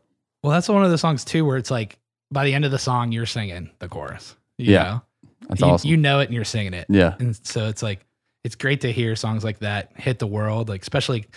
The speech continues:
Speaker 1: 'cause, you know, it lived on my phone,
Speaker 2: For a
Speaker 1: uh,
Speaker 2: while,
Speaker 1: for a
Speaker 2: yeah.
Speaker 1: while, yeah,
Speaker 2: Yeah.
Speaker 1: before it hit the
Speaker 2: Probably
Speaker 1: world,
Speaker 2: months,
Speaker 1: so,
Speaker 2: right?
Speaker 1: yeah,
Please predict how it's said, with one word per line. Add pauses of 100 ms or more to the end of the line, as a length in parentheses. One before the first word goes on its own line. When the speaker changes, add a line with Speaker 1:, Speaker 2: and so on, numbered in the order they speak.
(240)
Speaker 1:
'cause,
you
know, (160)
it
lived
on
my
phone, (300)
Speaker 2:
For
a
Speaker 1:
uh,
Speaker 2:
while,
Speaker 1:
for
a
Speaker 2:
yeah.
Speaker 1:
while,
yeah,
Speaker 2:
Yeah.
Speaker 1:
before
it
hit
the
Speaker 2:
Probably
Speaker 1:
world,
Speaker 2:
months,
Speaker 1:
so,
Speaker 2:
right?
Speaker 1:
yeah,